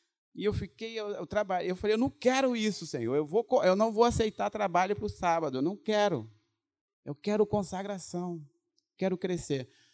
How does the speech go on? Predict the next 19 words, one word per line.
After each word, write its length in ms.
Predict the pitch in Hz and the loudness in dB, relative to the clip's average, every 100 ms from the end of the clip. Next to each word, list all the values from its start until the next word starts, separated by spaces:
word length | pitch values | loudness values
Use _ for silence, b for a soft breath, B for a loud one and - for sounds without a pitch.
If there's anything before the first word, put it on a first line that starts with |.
| b b b _ | b b b _
E 160 | 208 202 | -4 -2
aí, 440 | 190 190 202 208 _ _ _ _ _ _ | -2 -4 -10 -14 _ _ _ _ _ _
voltando 460 | 127 151 151 156 156 | -4 -4 -2 -4 -4
pro 100 | 151 | -8
pastor 460 | - 147 - 156 147 | -6 -6 -4 -8 -8
Ari, 340 | 139 156 165 _ _ _ _ _ _ _ | -8 -16 -20 _ _ _ _ _ _ _
comecei 520 | - 220 196 165 185 | -8 -2 0 0 -2
a 60 | 190 | -4
sair 300 | 202 185 185 | -6 -6 -6
pra, 400 | 190 180 - - | -4 -2 -4 -6
a 80 | 151 | -2
gente 320 | 147 - - | -2 -2 -12
saiu 300 | - 135 123 | -2 0 2
pra 160 | 160 160 | 2 0
rua, 360 | 180 180 127 | 0 0 -2
e 220 | 107 107 _ _ _ - | -6 -14 _ _ _ -6
o 140 | 120 | -2
pão 280 | - 143 160 | 4 4 4
veio. 460 | 170 175 160 156 | 0 0 -2 -4